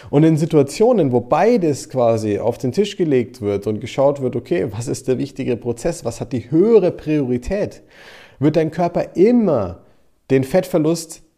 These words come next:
dem, dem, dem, sag ich mal, höheren Insulinspiegel, mm, vorziehen oder priorisieren, weil dieser Prozess einfach wichtiger ist. Du musst überleben. So. Und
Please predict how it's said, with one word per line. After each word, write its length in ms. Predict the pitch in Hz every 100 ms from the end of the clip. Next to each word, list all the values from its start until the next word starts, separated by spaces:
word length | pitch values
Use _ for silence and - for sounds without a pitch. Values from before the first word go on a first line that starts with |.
| _ _ _ _ _
dem, 480 | 139 127 123 117 117
dem, 340 | 110 110 110 107
dem, 360 | 107 107 107
sag 180 | 117 127
ich 120 | 123
mal, 280 | 117 107 110
höheren 280 | 147 156 127
Insulinspiegel, 840 | 113 117 139 143 - 113 110 101 - _ _ _ _ _ -
mm, 680 | - - 62 - 60 113 139
vorziehen 540 | - 190 214 - 147
oder 140 | 127
priorisieren, 840 | 120 - 139 123 127 165 180 180 -
weil 240 | 123 123 127
dieser 480 | 127 127 214 208
Prozess 460 | 196 151 147 175 165
einfach 280 | 135 135 147
wichtiger 400 | 202 - 156 143
ist. 220 | - -
Du 40 |
musst 200 | 135 143
überleben. 500 | 151 147 185 202 98 - _ _ - _ -
So. 380 | 110 113 - - _ _ _ - _ _
Und 380 | - 139 147 151